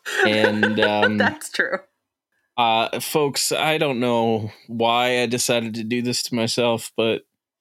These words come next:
Speaker 1: felt it was time to, you know, maybe go above and beyond and do a series that has too much shit going on. <laughs> Like,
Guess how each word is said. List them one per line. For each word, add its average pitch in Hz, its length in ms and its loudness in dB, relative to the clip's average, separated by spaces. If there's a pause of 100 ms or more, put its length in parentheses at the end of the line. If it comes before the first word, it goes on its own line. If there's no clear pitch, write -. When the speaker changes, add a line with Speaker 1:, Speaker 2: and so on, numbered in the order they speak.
(240)
Speaker 1:
felt 196 280 -2
it 151 80 2
was 120 260 0
time 110 560 0 (120)
to, 107 680 2 (960)
you 127 100 0
know, 107 380 2 (1160)
maybe 156 440 0
go 156 400 2
above 135 300 2
and 127 160 0
beyond 120 580 0 (300)
and 107 500 0 (100)
do 127 280 2
a 117 80 2
series 123 720 0
that 104 480 0 (1000)
has 131 300 0
too 175 220 0
much 160 180 0
shit - 300 -2
going - 260 0
on. 143 200 0
<laughs> - 40 -10 (1000)
Like, 143 260 -2